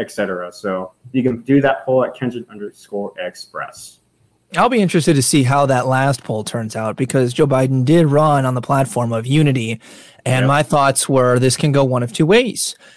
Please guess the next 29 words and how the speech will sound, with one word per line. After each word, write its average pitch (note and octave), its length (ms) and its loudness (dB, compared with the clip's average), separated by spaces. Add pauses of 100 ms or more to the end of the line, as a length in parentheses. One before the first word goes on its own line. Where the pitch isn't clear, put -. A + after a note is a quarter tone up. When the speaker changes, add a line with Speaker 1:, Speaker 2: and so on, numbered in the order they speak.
(160)
Speaker 2:
I D3+ 100 0
can F#3 160 2
either E3 220 4
unify A3 460 4
you G3 200 4
because F3 320 2
I D3+ 80 4
meet D#3 200 4
in F#3+ 80 2
the D3+ 60 4
middle, C#3+ 360 4
which, C3 260 2
you C#3 60 2
know, C3 80 4
usually D#3 720 4
the, D3 200 2 (200)
the, D#3+ 100 2 (140)
the D3 160 0
president G3 480 2
that E3+ 100 4
is D#3 100 0
in D3+ 120 0
charge C#3 680 0 (360)
of B2+ 120 2
a A#2+ 60 2
House F3+ 420 0
and D#3 80 0
a C3 40 0
Senate - 680 -2